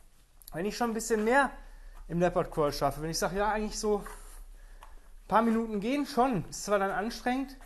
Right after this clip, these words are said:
dann sammelt Minuten. Ja? Sagt euch, ich mache jetzt zehn Minuten Crawling und lasse einen Timer laufen und gleichzeitig habe ich eine Stoppuhr. Es gibt so schöne Gym-Boss-Timer, die kann man sich an die Hose klicken.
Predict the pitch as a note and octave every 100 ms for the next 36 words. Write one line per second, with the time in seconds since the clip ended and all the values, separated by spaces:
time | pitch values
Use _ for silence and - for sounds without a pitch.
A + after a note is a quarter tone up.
0 | - - F3 E3 F#3 A#3 A#3+ - G3+ G#3
1 | A#3 - A#2+ G#2 - - - - - -
2 | - - - - - C#3 - - - -
3 | - - E3 G3+ - B3 C#4 - - -
4 | F3+ G#3 G#3 - - - - - - -
5 | A3 A3+ G#3+ G3+ E3 C#3+ D#3 D3 F3 C4
6 | C4 - - - - - - - - -
7 | - - - - - - - - F#3+ F#3
8 | A3 A3 F#3 E3+ E3+ G#3+ G#3+ A3 B3+ C4+
9 | A3 F#3 F#3 G#3 A3 G3+ G3+ G3+ G#3+ -
10 | G#3 G#3 C3+ - - - - E3+ - E3
11 | G3 E3 F3+ A3 G3+ - E3+ D3+ C#3+ C3+
12 | F3 E3 D#3+ D#3+ C#3+ G3 G#3 - C#3+ C#3